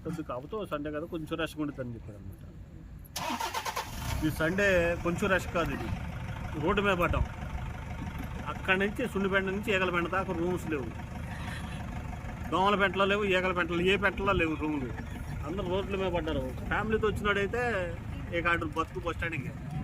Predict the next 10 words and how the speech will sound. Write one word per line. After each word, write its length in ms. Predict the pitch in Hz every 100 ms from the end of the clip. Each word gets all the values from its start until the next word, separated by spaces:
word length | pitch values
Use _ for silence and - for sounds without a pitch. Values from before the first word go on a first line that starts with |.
| - -
ఆ 60 | -
బస్ 120 | 190
స్టాండింగ్ 260 | 220 226
దగ్గర 160 | 220 208 -
కూడా 100 | 208
వెళ్ళడానికి 280 | 196 190 175
లేదనమాట. 380 | 165 156 143 - - - - - - - - - 135
ఎవడైనా 300 | 175 196 185
మరొకసారి 380 | 175 170 190 180
చెబుతున్నాను, 340 | 175 165 165